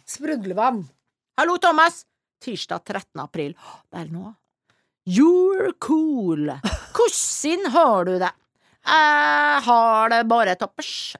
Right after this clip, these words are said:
Speaker 2: Du vært vel i grinat for at vi lånt kassetten din. Vi måtte bare ta den opp, sjø.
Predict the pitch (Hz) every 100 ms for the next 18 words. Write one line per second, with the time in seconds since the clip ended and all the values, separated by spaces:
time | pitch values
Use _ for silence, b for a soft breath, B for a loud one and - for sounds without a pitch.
0 | _ 208 196 262 302 339 330 233 226 302
1 | - 220 220 277 311 - 302 311 320 311
2 | 240 226 294 - 285 285 262 294 302 277
3 | 277 294 - - 302 285 - 226 208 247
4 | 294 254 262 277 - 240 254 220 233 247
5 | b b b - 294 254 185 202 262 -
6 | 339 - -